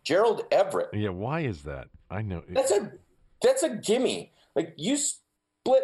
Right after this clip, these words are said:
Speaker 1: Everett out wide and Bostic what's out there, every quarterback in America is gonna throw it
Speaker 2: But
Speaker 1: to
Speaker 2: it,
Speaker 1: Everett.
Speaker 2: but he didn't on that one play.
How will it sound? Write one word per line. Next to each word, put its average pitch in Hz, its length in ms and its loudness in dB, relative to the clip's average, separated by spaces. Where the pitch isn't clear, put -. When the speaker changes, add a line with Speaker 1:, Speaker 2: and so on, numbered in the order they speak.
Speaker 1:
Everett 208 360 4
out 185 220 4
wide 165 240 4
and 110 140 -10
Bostic 175 440 2
what's 196 260 4
out 196 220 4
there, 220 300 2
every 269 240 2
quarterback 226 580 2
in 190 80 0
America 165 500 0
is 110 120 -4
gonna 98 180 -4
throw 104 240 0
it - 60 -4
Speaker 2:
But 147 80 6
Speaker 1:
to 143 80 0
Speaker 2:
it, - 40 0
Speaker 1:
Everett. 101 300 0
Speaker 2:
but 165 140 6
he 165 80 0
didn't 220 440 2
on 117 260 2
that 98 220 0
one 87 240 0
play. 71 360 -6